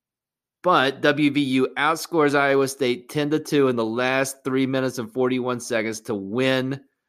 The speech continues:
by five over Iowa State, which is probably the eighth or ninth best team in the conference.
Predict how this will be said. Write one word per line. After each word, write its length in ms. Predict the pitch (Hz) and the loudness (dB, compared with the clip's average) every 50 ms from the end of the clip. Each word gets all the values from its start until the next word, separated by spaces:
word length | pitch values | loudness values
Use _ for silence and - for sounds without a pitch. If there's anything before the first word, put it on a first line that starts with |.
| _ _ _ | _ _ _
by 240 | 123 120 117 120 120 | 0 2 2 2 0
five 840 | 117 - - 143 131 123 120 107 107 101 87 82 82 - - - _ _ _ _ _ _ _ _ _ _ _ _ _ _ _ _ _ _ _ _ _ _ | -4 -4 -2 0 0 2 2 2 0 0 -2 -6 -12 -18 -20 -20 _ _ _ _ _ _ _ _ _ _ _ _ _ _ _ _ _ _ _ _ _ _
over 320 | - 123 123 113 120 120 - | -4 -2 0 0 0 -2 0
Iowa 460 | 92 117 127 127 123 120 110 113 113 | 0 0 0 0 0 0 -2 -4 -4
State, 560 | 113 - - - 127 107 95 92 92 - 120 | -6 -6 -4 -2 -2 -2 -2 -4 -6 -10 -8
which 240 | 123 147 151 151 - | -6 -6 -4 -4 -4
is 120 | 165 147 147 | -4 -4 -4
probably 560 | - - 170 156 165 160 175 160 147 147 147 | -4 0 0 0 2 2 0 2 2 2 2
the 260 | 127 131 135 123 127 | 2 2 2 2 4
eighth 220 | 123 123 123 - 127 | 4 2 2 2 0
or 80 | 117 | -2
ninth 420 | 117 117 113 110 110 110 110 - 98 | 0 -2 -2 -2 -2 -4 -6 -4 -4
best 260 | 110 107 101 101 - | -2 -2 -4 -4 -6
team 220 | 117 107 104 98 | -6 -4 -4 -4
in 80 | 98 92 | -6 -8
the 80 | 95 | -10
conference. 640 | 92 - - 82 80 - - - - - - - - | -10 -10 -12 -12 -12 -14 -18 -20 -20 -20 -20 -20 -20